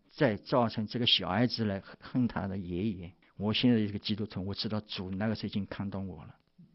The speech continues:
知道我有这种心在里面。因为我小的时候，这个事情讲出来很心酸的。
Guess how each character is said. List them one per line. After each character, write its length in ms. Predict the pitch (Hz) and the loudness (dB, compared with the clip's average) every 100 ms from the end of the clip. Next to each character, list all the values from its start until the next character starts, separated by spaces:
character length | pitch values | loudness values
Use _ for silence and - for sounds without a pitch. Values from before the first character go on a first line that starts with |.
| _ | _
知 200 | - - | -6 -2
道 100 | 113 | 2
我 160 | 113 95 | 2 2
有 120 | 98 | -2
这 120 | - | -4
种 180 | 113 117 - - | -2 -4 -4 -6
心 480 | - - - - 113 | 0 4 6 4 2
在 140 | 117 107 | 0 0
里 180 | 90 | -2
面。 240 | 85 87 - _ _ _ _ _ _ _ _ _ _ _ _ _ _ _ - | -6 -8 -10 _ _ _ _ _ _ _ _ _ _ _ _ _ _ _ -2
因 120 | 143 | 4
为 80 | 143 | 6
我 340 | 127 127 123 | 8 8 6
小 300 | - - 104 | 6 6 6
的 120 | 117 | 4
时 160 | 113 120 | 4 2
候， 440 | 117 110 104 98 90 - _ _ _ | 4 4 2 0 -4 -12 _ _ _
这 140 | - 123 | 0 2
个 60 | |
事 160 | 104 113 | 2 2
情 160 | 110 | 2
讲 200 | 107 98 | 2 0
出 140 | 107 107 | 0 -2
来 80 | 104 | -2
很 220 | 113 101 | -4 -2
心 260 | - 107 | 0 0
酸 360 | 104 - 101 95 | -2 0 2 2
的。 180 | 90 | -2